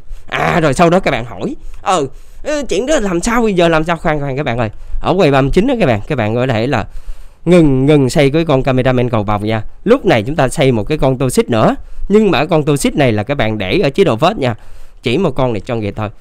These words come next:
Đã đến lúc chúng ta cần slow lại những cái con gọi là ở phía trước rồi đó. Ừ, rồi các bạn chỉ việc up nó lên map thôi. Không có gì chứ. Rất đơn giản, video của, của Bùm là hướng dẫn là các bạn yên tâm. Yên tâm là yên cái tâm. Không, không, không.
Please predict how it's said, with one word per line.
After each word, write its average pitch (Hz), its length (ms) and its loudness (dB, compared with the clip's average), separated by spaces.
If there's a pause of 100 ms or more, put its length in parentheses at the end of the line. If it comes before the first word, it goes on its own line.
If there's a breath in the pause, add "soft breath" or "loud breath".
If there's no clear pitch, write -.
(460 soft breath)
Đã 120 240 2
đến 175 180 0
lúc 220 240 2
chúng 196 160 0
ta 143 140 0
cần 117 220 0
slow 135 360 0
lại 98 220 -2
những 101 160 -4
cái 127 100 0
con 123 300 0
gọi 98 140 -6
là 101 100 -8
ở 90 120 -4
phía 170 120 -4
trước 220 200 -2
rồi 104 100 -4
đó. 98 100 -4 (320)
Ừ, 147 440 2
rồi 107 160 0
các 131 100 -2
bạn 110 140 -2
chỉ 107 120 -8
việc 127 260 -2
up 226 120 -2
nó 175 120 4
lên 123 160 2
map 160 220 -4
thôi. 117 120 0 (540 soft breath)
Không 175 140 -8
có 214 60 -8
gì 127 100 -6
chứ. 180 140 -4 (440 soft breath)
Rất 247 140 2
đơn 165 180 2
giản, 117 200 -2
video 143 280 2
của, 147 240 0
của 135 140 -4
Bùm 120 240 0
là 95 100 -4
hướng 160 220 0
dẫn 190 220 -4
là 110 100 -10
các 123 120 -8
bạn 107 220 -6
yên 208 180 4
tâm. 131 200 -2 (140)
Yên 277 320 2
tâm 277 160 0
là 240 80 -4
yên 285 180 0
cái 294 100 -4
tâm. 269 180 2
Không, 330 140 -4
không, 381 140 0
không. 415 260 -2